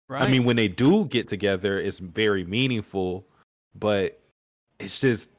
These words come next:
Speaker 1: it's not as, it's not as developed as what's going on with Yui, if I'm being pretty, if I'm being honest.
Speaker 2: Yeah, yeah. I mean, it, at this point, I, <laughs> I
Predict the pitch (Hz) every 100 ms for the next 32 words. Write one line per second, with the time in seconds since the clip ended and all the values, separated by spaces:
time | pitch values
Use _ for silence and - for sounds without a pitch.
0 | - 123 98 90 98 107 135 226 135 139
1 | 127 113 _ _ _ _ _ - - -
2 | - 127 123 143 175 151 139 156 190 160
3 | 131 113 120 123 127 135 135 135 120 -
4 | 117 175 156 151 - _ 98 110 107 117
5 | 113 - _ _ _ - 127 113 104 110
6 | 113 107 123 98 135 180 143 - _ _
7 | _ _ _ _ _ _ _ _ _ _
8 | _ 135 170 175 - _ - 151 175 123
9 | _ _ _ _ 143 156 147 - _ _
10 | _ - 175 _ _ _ _ _ _ _
11 | - 165 175 - 180 220 - 202 254 214
12 | - _ _ _ _ _ _ _ _ _
13 | - 165 202 - _ _ _ _ _ _
14 | _ - 123 180 - 127 180 208